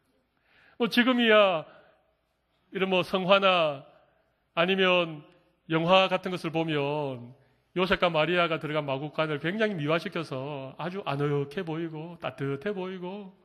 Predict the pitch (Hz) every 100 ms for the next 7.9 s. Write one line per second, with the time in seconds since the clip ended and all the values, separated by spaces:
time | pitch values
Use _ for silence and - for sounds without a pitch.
0 | _ _ _ _ _ _ _ - 208 226
1 | 226 - 175 196 214 214 202 190 269 254
2 | 214 214 202 147 135 165 170 165 156 170
3 | 208 277 320 311 262 214 - - 175 226
4 | 240 202 175 - 233 _ _ _ _ _
5 | _ _ _ _ _ _ _ _ _ _
6 | _ _ _ _ _ _ - 220 220 214
7 | 170 175 196 180 170 165 143 131 131